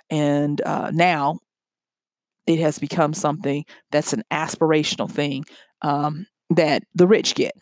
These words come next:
okay? And then this next one is know that when you, that,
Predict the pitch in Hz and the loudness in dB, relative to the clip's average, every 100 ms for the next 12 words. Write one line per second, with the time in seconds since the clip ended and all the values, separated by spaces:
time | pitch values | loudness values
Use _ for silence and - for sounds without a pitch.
0 | _ 214 180 240 - - - - 240 294 | _ 0 0 -2 -8 -20 -20 -2 4 6
1 | 311 311 285 320 - 160 - 196 190 180 | 6 4 2 0 0 -4 -2 0 2 2
2 | 190 185 - _ _ _ _ _ _ _ | 2 0 -2 _ _ _ _ _ _ _
3 | - 196 220 277 311 311 - _ _ _ | 4 6 8 6 4 0 -6 _ _ _
4 | - 214 202 - 185 214 208 185 - 180 | 0 2 2 0 0 2 2 0 -4 -4
5 | 190 196 | 0 0